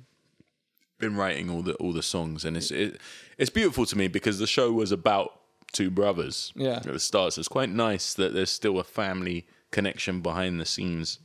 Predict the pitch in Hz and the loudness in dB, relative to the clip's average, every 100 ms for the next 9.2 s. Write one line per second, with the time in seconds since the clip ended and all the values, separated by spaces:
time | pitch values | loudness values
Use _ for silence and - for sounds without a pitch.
0 | _ _ _ - 82 76 87 85 78 - | _ _ _ -4 -4 0 0 0 -2 -2
1 | 80 76 - - - _ _ - 92 87 | 0 -2 -6 -16 -20 _ _ -4 -2 0
2 | 85 87 - 71 - 82 76 82 - 98 | 0 0 -2 -2 -2 -2 -2 -4 0 0
3 | 82 73 _ _ - 165 175 185 175 151 | 0 -4 _ _ -2 0 0 0 0 0
4 | 147 170 160 139 120 135 123 - - - | 0 0 0 0 -2 -4 -4 -6 -10 -10
5 | - - 160 151 - 123 123 - - 143 | -12 -8 -4 -2 -4 -4 -6 -6 2 4
6 | - 156 151 165 160 95 104 127 135 131 | 6 4 6 4 4 2 4 4 6 4
7 | 123 - - - - 147 - 135 131 127 | 4 -4 0 2 4 2 2 2 2 2
8 | 123 113 107 113 120 - 113 113 110 110 | 0 2 4 4 2 0 4 4 4 2
9 | 110 | -2